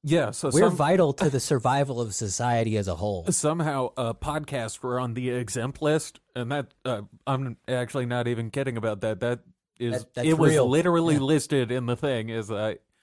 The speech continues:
Speaker 1: specifically cited. It was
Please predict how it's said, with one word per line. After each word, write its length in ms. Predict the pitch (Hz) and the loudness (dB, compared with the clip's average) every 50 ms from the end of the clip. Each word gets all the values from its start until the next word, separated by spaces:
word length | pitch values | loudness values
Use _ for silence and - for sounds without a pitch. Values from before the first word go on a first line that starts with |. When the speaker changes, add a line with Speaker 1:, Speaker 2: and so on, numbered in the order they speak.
| _ _ _ _ _ _ _ _ _ | _ _ _ _ _ _ _ _ _
Speaker 1:
specifically 840 | - - - - - 147 135 - 170 165 151 170 160 - 156 139 127 | -8 -8 -4 -2 -2 -2 -2 -2 -4 -4 -4 -4 -4 -2 -2 -2 -2
cited. 520 | 120 - - 131 135 131 107 110 101 95 | -2 -2 -2 -2 -2 -2 -2 -4 -4 -4
It 120 | 110 110 107 | -4 -6 -4
was 220 | 117 120 110 - | -6 -6 -8 -8